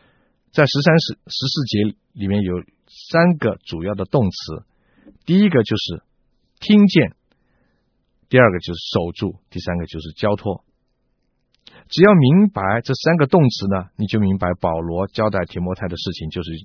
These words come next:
究竟是什么了。一个属灵的真理啊，神的真理啊，不是理智的，不是人的理智、感情、知识、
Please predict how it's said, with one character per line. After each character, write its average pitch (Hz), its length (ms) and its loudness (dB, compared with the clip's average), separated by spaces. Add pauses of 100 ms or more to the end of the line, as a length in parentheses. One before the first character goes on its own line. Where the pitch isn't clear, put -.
(100)
究 117 140 -2
竟 104 140 -6
是 82 60 -12 (120)
什 117 80 -4
么 90 120 -6
了。 123 180 -2 (760)
一 196 140 0
个 156 160 4
属 98 300 -4
灵 104 140 -2
的 135 100 0
真 202 240 4
理 95 400 0 (600)
啊， 82 240 -20 (460)
神 - 320 -6
的 113 80 0
真 123 220 -2
理 85 200 -6 (840)
啊， 87 240 -20 (320)
不 160 100 0
是 151 140 -2
理 87 380 -4
智 123 200 -6
的， - 160 -20 (140)
不 135 80 -4
是 113 220 -8
人 104 100 0
的 131 80 0
理 87 200 -6
智、 110 200 -8
感 80 280 -8
情、 87 260 -8
知 - 200 -8
识、 - 320 -6